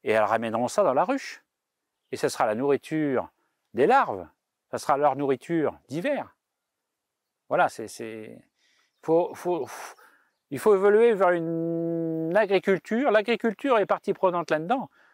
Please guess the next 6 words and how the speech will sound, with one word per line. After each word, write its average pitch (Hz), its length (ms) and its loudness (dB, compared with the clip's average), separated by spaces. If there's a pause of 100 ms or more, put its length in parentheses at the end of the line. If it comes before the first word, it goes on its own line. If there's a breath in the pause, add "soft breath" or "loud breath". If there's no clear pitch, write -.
(320 soft breath)
Euh, 67 1120 -10
une 139 80 -8
agriculture 139 640 -4
plus, 143 340 -6
comment 127 220 -4
dire, 117 280 -6